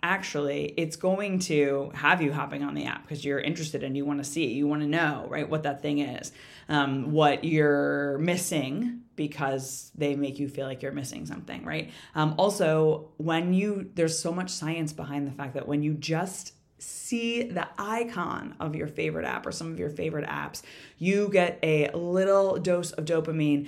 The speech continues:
that makes your brain and your body want more of that, which makes you much more likely to pick up your phone, to then spend hours, uh, scrolling through, trying to get that same kind of surge of dopamine that you got earlier. So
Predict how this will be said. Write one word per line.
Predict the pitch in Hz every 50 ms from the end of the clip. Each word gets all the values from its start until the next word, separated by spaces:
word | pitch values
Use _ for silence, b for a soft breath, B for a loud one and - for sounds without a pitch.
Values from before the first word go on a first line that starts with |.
| B B B B
that | 151 147 -
makes | 170 175 180 180 180 180 -
your | 180 170
brain | 156 156 156 151 151 147 147 147
and | 147
your | 139 139 135
body | 139 143 143 139 139
want | 135 135 131 -
more | 175 185 190 196 190 190 185
of | 175 170
that, | 170 170 165 165 160 160 156
which | - - 156 151 -
makes | 151 143 131 123 -
you | - 143 135 135 135
much | 131 143 156 165 170 165 - -
more | 151 151
likely | 151 147 139 143 156 147
to | 143 147
pick | 139 - 180 160 -
up | 147
your | - 151 139
phone, | 135 - 147 147 143 139 139 139
to | 139 139 131 123 -
then | - 147 139 143 139 135 127 - - -
spend | - - - - - 143 135 143 143 135 127 - -
hours, | - 139 139 139 139 139 135 139 135 131 127 131 B B B B B B B
uh, | - 139 135 131 127 123
scrolling | 127 - - - - 151 143 139 139 135 135
through, | 131 - - 147 143 139 139 135 135 135 131 127 -
trying | - - 139 135 131
to | 135
get | 131 135 127 -
that | - - -
same | - - - 135 135 135 135
kind | 135 139 131 135
of | 135
surge | - - 143 143 139 131 131
of | 123
dopamine | 123 135 127 113 135 135 135 135
that | 135 127 -
you | 135
got | 135 135 135 - -
earlier. | 131 131 123 - - -
So | - - 165 139